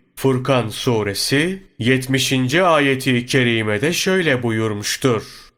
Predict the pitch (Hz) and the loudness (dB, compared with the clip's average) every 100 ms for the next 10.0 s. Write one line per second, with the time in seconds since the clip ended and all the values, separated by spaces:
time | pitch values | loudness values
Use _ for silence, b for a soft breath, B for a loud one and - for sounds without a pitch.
0 | _ _ _ - 127 135 127 131 131 - | _ _ _ 0 2 2 2 2 0 0
1 | 139 120 143 214 180 156 143 - 135 120 | 2 2 2 0 0 -2 -2 2 2 2
2 | 110 101 101 131 175 190 - - 110 120 | 0 0 0 0 -2 -8 -14 -6 0 2
3 | 113 - 139 117 131 196 170 160 151 143 | 2 0 2 2 2 0 0 2 2 0
4 | 135 147 143 135 135 131 127 127 113 - | 0 2 4 2 2 2 2 0 0 -2
5 | - 120 92 82 _ _ _ _ - 120 | 0 0 0 -8 _ _ _ _ 2 2
6 | 101 95 120 170 170 - _ - 127 - | 2 2 2 0 -6 -16 _ -2 0 2
7 | 139 123 120 120 113 120 180 180 156 143 | 2 2 2 2 0 0 -2 -2 -2 0
8 | 147 143 - 143 139 139 135 127 127 127 | 0 0 2 2 2 2 2 2 2 0
9 | 123 127 117 107 127 110 110 107 98 | 0 0 0 0 -2 0 0 -2 -2